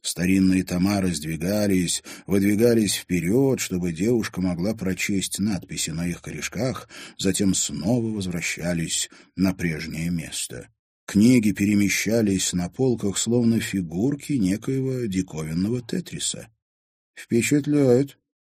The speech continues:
И давно она это умеет?» — вполголоса спросил Тимофей. «Способности постоянно развиваются», —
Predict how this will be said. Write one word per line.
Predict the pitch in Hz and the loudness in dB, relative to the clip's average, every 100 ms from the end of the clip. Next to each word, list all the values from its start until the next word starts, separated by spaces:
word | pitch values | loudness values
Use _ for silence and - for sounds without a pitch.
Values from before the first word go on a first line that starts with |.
| _ _ - | _ _ 0
И | 139 | 4
давно | 151 151 180 | 6 8 8
она | 180 | 8
это | 151 147 | 6 6
умеет?» — | 127 104 120 160 - _ | 8 8 6 4 -4 _
вполголоса | _ - 127 104 104 92 - | _ -2 0 2 2 0 -2
спросил | 92 98 98 95 90 | -4 -2 -2 -2 -2
Тимофей. | 92 92 90 87 85 _ _ _ _ _ - | 0 0 0 -4 -6 _ _ _ _ _ -8
«Способности | - 92 - 113 139 98 - | -6 -2 -2 -2 -2 -2 -2
постоянно | 90 95 - 82 87 104 | -4 -4 -2 -2 -2 -2
развиваются», — | 98 90 80 82 123 131 95 | -2 -4 -6 -4 -4 -4 -8